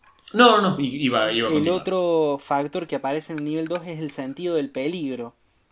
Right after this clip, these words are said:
Speaker 2: que es como un estado de
Speaker 1: Exactamente.
Speaker 2: alerta. Que, ¿cómo funciona ese?
Speaker 1: Claro, eh, es una habilidad que representa los sentidos estos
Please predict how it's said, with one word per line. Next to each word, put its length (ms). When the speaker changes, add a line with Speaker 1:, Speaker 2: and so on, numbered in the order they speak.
Speaker 2:
que 80
es 60
como 160
un 60
estado 360
de 80
Speaker 1:
Exactamente. 520
Speaker 2:
alerta. 200
Que, 320
¿cómo 220
funciona 600
ese? 180
Speaker 1:
Claro, 320
eh, 560
es 80
una 120
habilidad 340
que 100
representa 1120
los 240
sentidos 640
estos 320